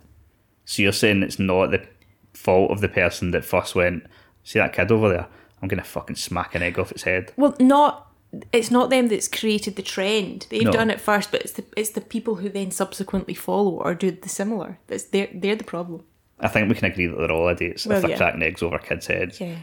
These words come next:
Speaker 1: I mean,
Speaker 2: I
Speaker 1: my
Speaker 2: mean, remember the things we used to do for trends, like plank on stuff? <laughs>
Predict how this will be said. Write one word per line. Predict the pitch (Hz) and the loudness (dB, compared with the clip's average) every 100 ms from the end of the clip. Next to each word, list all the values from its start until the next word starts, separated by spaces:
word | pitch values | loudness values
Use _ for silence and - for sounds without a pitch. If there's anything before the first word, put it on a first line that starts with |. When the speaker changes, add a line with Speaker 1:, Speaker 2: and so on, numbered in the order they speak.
| - | -6
Speaker 1:
I | 98 | -2
mean, | 87 82 - - | -2 -4 -10 -4
Speaker 2:
I | 269 | 2
Speaker 1:
my | 302 | 4
Speaker 2:
mean, | |
remember | 285 320 | 4 4
the | 339 320 | 2 2
things | 294 269 | 2 2
we | 262 | 2
used | 262 262 | 0 -2
to | 269 | 0
do | 240 | 0
for | 233 214 | 0 -2
trends, | - 190 170 175 | -4 -4 -4 -4
like | 190 - - | -6 -6 -12
plank | - - 190 196 180 - - - | -14 -8 -6 -6 -8 -12 -14 -8
on | 196 190 | -6 -6
stuff? | - 180 - - | -6 -8 -6 2
<laughs> | - | 2